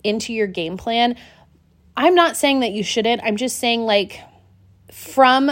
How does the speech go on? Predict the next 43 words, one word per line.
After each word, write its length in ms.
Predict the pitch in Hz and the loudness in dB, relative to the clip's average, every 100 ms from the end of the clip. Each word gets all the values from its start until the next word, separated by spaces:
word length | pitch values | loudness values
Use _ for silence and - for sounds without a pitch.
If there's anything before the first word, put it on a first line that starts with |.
| - | -2
the 140 | - 214 | 0 2
health, 340 | - 226 226 | 4 4 4
like, 120 | 233 | -2
the, 240 | 208 214 214 233 | -2 -4 -4 2
a 80 | |
longevity 640 | 214 214 202 185 196 190 196 | 2 2 0 2 0 0 -4
standpoint, 480 | - 180 180 170 180 | -4 -6 -4 -6 4
that's, 240 | 214 247 | 4 4
like, 140 | 277 - | 0 0
that's 180 | 240 277 | 2 4
where 140 | 311 220 | 4 2
my 160 | 202 | 2
brain 200 | 196 185 | 2 0
is. 180 | 180 180 | -2 -6
It's 80 | 190 | -4
like, 140 | 180 196 | -2 2
I 80 | |
want 320 | 226 277 269 247 - - - _ | 2 2 0 -2 -16 -20 -20 _
to 140 | - 254 | -2 2
not 200 | 247 269 | 2 0
just, 200 | 330 330 | -2 4
like, 180 | 294 196 | 4 4
get 160 | 208 | 0
results 320 | 208 214 196 | 2 0 0
quickly. 380 | - 214 247 254 - | -2 -8 -2 -2 2
I 100 | 214 | 2
want 240 | 233 277 | 2 0
to 80 | 330 | -2
get 160 | 285 254 | -2 -2
results 300 | 220 208 - | -2 -2 -4
and 180 | 196 | -8
keep 380 | 185 - 226 214 | -8 -10 -10 -4
them 380 | 240 233 247 247 - | 2 2 2 -6 -16
for 280 | - 226 202 | -8 -2 2
the 100 | 190 | 2
long 300 | 175 160 - | 0 -4 -8
haul, 340 | - - - _ _ _ 214 | -12 -12 -18 _ _ _ 0
right? 440 | 202 196 233 - - - - - - _ _ _ _ - - _ - | 4 6 4 0 -10 -20 -20 -20 -20 _ _ _ _ -20 -20 _ 0
And 320 | 277 277 247 | 4 4 4
gosh, 480 | 240 262 196 - - - - - - - - | 6 6 4 -2 -4 -6 -8 -10 -12 -12 4
I 100 | 330 | 6
love 240 | 330 247 | 8 6
food. 500 | - 180 160 160 180 | 4 -2 0 0 -4